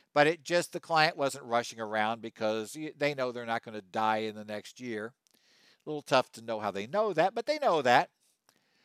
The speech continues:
Um, so they, they figure they have time to get it done, and so they're just not moving very quickly,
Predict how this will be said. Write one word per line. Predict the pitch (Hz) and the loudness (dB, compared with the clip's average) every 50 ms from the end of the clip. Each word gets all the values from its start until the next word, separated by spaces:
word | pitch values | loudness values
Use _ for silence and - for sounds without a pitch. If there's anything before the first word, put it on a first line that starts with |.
| _ _ _ _ _ _ - | _ _ _ _ _ _ 0
Um, | 139 135 139 139 135 139 151 | 4 6 6 6 6 4 0
so | - - 139 135 135 | -6 -2 0 0 2
they, | 123 139 139 | 4 2 4
they | 147 156 156 | 4 2 0
figure | - 151 151 | 0 -2 -2
they | 131 131 | 0 2
have | 131 127 120 - | 2 2 0 -2
time | - - 123 127 123 123 120 120 117 117 _ | -6 -2 0 2 2 2 2 0 -4 -8 _
to | - - 117 | -14 -14 -14
get | 104 104 117 110 | -6 -4 -2 -2
it | 113 123 123 104 | -2 -4 -4 _
done, | 120 120 117 107 101 107 | 0 2 2 2 0 -4
and | 110 107 104 | -8 -12 -12
so | - 117 104 | -12 -12 -10
they're | 104 104 | -10 -12
just | 95 113 110 - 113 | -14 -16 -12 -10 -10
not | 110 120 123 | -10 -10 -12
moving | 107 101 104 | -16 -16 -18
very | 98 87 98 95 98 | -16 -14 -14 -14 -14
quickly, | _ - 143 135 - - - 196 | _ -6 -6 -6 -6 -10 -12 -12